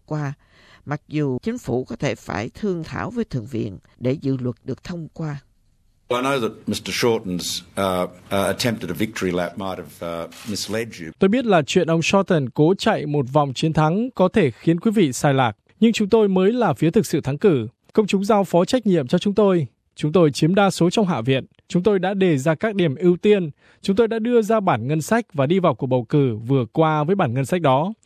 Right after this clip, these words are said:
Speaker 3: Chúng tôi sẽ trình bày bản ngân sách của chúng tôi cùng các biện pháp ngân sách theo những cách thức mà chúng tôi đã trình bày trong cuộc tranh cử. Hiển nhiên là chúng tôi không có được thế đa số ở Thượng viện và thẳng thắn mà nói thì chắc thế nào cũng phải có tranh cãi và đôi khi phải tương nhượng nữa.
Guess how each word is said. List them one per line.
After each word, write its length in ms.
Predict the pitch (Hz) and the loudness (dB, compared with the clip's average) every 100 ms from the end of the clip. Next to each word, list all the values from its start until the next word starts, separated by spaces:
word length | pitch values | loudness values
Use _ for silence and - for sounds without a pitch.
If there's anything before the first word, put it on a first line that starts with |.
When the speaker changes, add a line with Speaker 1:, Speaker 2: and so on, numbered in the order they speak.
| _ - | _ -6
Speaker 3:
Chúng 140 | 185 | 0
tôi 180 | 202 196 | 2 2
sẽ 140 | 202 | 0
trình 200 | 202 196 | -2 0
bày 140 | 147 131 | 2 2
bản 220 | 131 120 | 2 0
ngân 140 | 151 | -2
sách 200 | 156 226 | 0 -2
của 120 | - 131 | -2 -4
chúng 160 | 156 | 0
tôi 280 | 196 190 151 - - - - | 2 2 2 -4 -20 -8 0
cùng 200 | 202 190 | 2 2
các 120 | 247 | 0
biện 160 | 208 | 0
pháp 280 | 135 226 240 | 0 0 2
ngân 240 | 190 180 165 | 0 0 2
sách 220 | 233 233 - | 0 -2 -4
theo 280 | 190 180 | -2 0
những 140 | 165 156 | 0 0
cách 140 | 208 | 0
thức 180 | 262 - | 0 -2
mà 160 | 165 120 | -2 -2
chúng 220 | - 151 | -4 -2
tôi 220 | 185 156 | 0 2
đã 180 | 139 170 | 0 -2
trình 180 | - 165 | 0 0
bày 140 | 139 | 0
trong 140 | 165 | 0
cuộc 160 | 165 147 | -2 -2
tranh 180 | 156 147 | -2 0
cử. 300 | 180 151 107 - _ _ _ | 2 2 0 -8 _ _ _
Hiển 180 | 208 180 | 0 0
nhiên 200 | 214 226 | 0 0
là 140 | 202 | -2
chúng 160 | 151 175 | -2 0
tôi 160 | 208 | 0
không 280 | 196 233 226 | 2 0 0
có 120 | 214 | 0
được 180 | 220 170 | 0 0
thế 120 | - | 0
đa 120 | 165 180 | -2 0
số 180 | 165 | 2
ở 80 | 196 | 0
Thượng 180 | 165 143 | 0 -2
viện 240 | 143 143 - _ _ | 0 -2 -4 _ _
và 240 | 131 160 160 | -2 0 0
thẳng 180 | 175 | -2
thắn 140 | 143 160 | -2 0
mà 120 | 214 | 0
nói 420 | 139 135 156 233 - - | 2 2 2 -2 -6 -2
thì 220 | - 170 | 2 2
chắc 160 | 165 247 | 2 0
thế 100 | 220 | 0
nào 200 | 233 175 | 0 0
cũng 140 | 175 | 0
phải 140 | 214 170 | -2 0
có 160 | 139 | 0
tranh 220 | 147 202 165 | 0 -2 -2
cãi 340 | 165 190 233 | -2 -2 -4
và 240 | 202 160 | -2 0
đôi 160 | 143 175 | 2 0
khi 240 | - 190 | 2 0
phải 280 | 180 185 135 | 0 0 0
tương 220 | 110 147 | 0 -2
nhượng 180 | 139 127 | -2 -2
nữa. 240 | 127 170 | 0 0